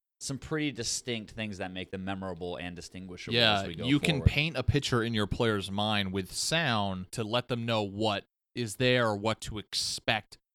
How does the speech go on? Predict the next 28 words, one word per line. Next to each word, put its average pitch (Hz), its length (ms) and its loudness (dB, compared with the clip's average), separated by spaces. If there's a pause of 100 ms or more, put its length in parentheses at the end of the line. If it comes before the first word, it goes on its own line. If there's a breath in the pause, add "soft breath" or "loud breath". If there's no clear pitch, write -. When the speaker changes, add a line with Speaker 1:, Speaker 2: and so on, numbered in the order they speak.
Speaker 2:
without 120 420 0
even 113 260 -4
describing 104 760 -2
anything. - 560 -12 (140)
Also, 123 640 6
with 120 340 -2
sound, 101 420 -4
you 113 80 -10
can 120 200 -8
paint 127 240 -2
a 110 40 -10
picture 120 360 -8
in 110 80 -10
your 101 100 -8
player's 110 380 -2
mind 107 240 -4
to 110 60 -6
let 110 180 -4
them 110 120 -6
know 107 200 -4
what 107 260 -4 (380)
they 107 180 -2 (140)
think 240 400 -2
is 120 320 -6
to - 100 -12
be 110 140 -2
expected. 101 580 -6
Speaker 1:
Right. 98 280 0